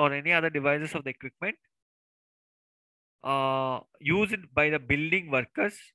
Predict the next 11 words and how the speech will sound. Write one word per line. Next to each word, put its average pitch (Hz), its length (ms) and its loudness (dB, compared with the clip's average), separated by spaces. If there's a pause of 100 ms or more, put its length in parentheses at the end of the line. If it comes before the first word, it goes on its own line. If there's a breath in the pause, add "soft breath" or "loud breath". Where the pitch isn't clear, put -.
(200)
do 135 60 -2 (100)
not 208 140 -2 (180)
comply 135 340 -6
with 190 200 -6
provision 123 300 -8 (100)
of 220 60 -4 (160)
rules. 120 200 -2 (180)
ఏదైతే 185 340 6 (120)
ఇప్పుడు 156 180 -2 (120)
ఈ - 20 6 (120)
రూల్స్‌లో 160 460 6